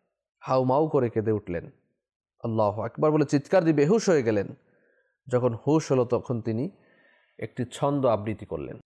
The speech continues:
"তব দ্বারে প্রেমিকগণ যেভাবে বিলায় প্রাণ,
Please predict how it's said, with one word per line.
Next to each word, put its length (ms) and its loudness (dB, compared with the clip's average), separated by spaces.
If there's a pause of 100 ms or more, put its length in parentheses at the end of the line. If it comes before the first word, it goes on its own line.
"তব 260 4
দ্বারে 260 4
প্রেমিকগণ 800 0
যেভাবে 380 0
বিলায় 400 2
প্রাণ, 460 4